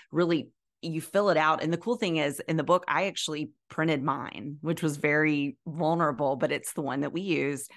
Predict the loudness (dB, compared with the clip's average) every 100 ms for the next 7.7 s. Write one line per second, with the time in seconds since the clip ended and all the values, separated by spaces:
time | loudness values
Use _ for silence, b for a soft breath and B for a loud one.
0 | B -2 0 2 0 0 -4 -2 -4 -2
1 | 0 -2 0 2 4 2 -2 -16 b -8
2 | -6 -4 -4 -4 -4 -4 -4 -6 -6 -4
3 | -2 0 0 -4 -2 0 0 0 0 -2
4 | -4 -2 0 0 -2 -4 -6 -6 -4 -2
5 | 0 2 2 -2 -8 -10 _ _ _ -10
6 | -4 -4 -4 -4 -4 -4 -4 -6 -6 -8
7 | -8 -4 0 2 2 -2